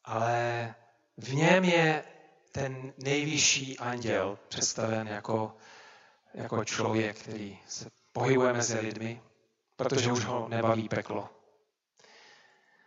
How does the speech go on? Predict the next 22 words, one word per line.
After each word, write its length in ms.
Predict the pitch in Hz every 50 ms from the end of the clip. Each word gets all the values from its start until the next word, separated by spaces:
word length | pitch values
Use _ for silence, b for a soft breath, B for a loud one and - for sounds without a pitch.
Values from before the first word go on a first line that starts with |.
| b -
A 40 | 113
dělá 300 | 110 - 135 135 131 131
peklo 320 | 135 135 - 135 127 123
na 60 | 117
zemi. 340 | 117 110 107 104 101 98 98 - - - - - - _ _ _ _ _ _ _ _ _ _ - - - - _ _ _ _ _ - B B B B B B B B B B B B B
A 80 | - -
když 240 | - 139 139 -
pominu 440 | - 165 160 160 160 160 156 156 156
všechny 500 | 143 - 139 135 - - 143 139 139 135
teologické 920 | - 135 131 127 131 131 131 135 127 - - - 135 127 123 123 123 120 113 -
nesmysly, 540 | 127 - - - 156 143 143 - 135 131 127
které 240 | - 127 127 127
tam 160 | 120 107 107 104
jsou, 460 | - - 123 117 117 117 120 127 120 - - - _ _ _ _ B B B B B B B B B B B B
tak 180 | - - 113 -
to, 140 | 131 131
co 120 | 127 - 147
je 60 | 147
tam 160 | 156 156 151
krásně 420 | 147 135 135 123 120 - - 151 147
zobrazeno, 600 | 135 131 127 135 131 123 123 127 127 127 127 123
je, 300 | 120 120 120 120 123